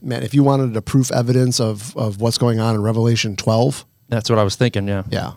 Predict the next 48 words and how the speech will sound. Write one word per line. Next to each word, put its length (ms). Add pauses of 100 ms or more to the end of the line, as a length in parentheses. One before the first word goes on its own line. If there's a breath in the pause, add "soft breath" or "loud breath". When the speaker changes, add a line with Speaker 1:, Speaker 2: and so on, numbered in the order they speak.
(100)
Speaker 1:
uh, 280
when, 360
when 280
God 380
bears 600
Speaker 2:
Mm-hmm, 360
on 60
eagle's 20 (140)
Speaker 1:
Israel 240
Speaker 2:
wings. 360 (120)
Speaker 1:
on 120
eagle's 280
wings, 400 (140)
uh, 60 (580)
you 100
know, 140 (100)
but 140 (120)
everyone 280
thinks 240
that 140
the, 260
the 100
woman 300
is 260
the 140
church 400
or 380
Mary 360
or 80
somebody 280
like 180
that. 260
Well, 160
when 220
did, 260 (300 soft breath)
when 140
did 140
God 280
bear 400 (640)
them 440 (100)
into 180
the 60
wilderness? 640 (440)
'Cause 220
he 100
brings 520
the 120
woman 480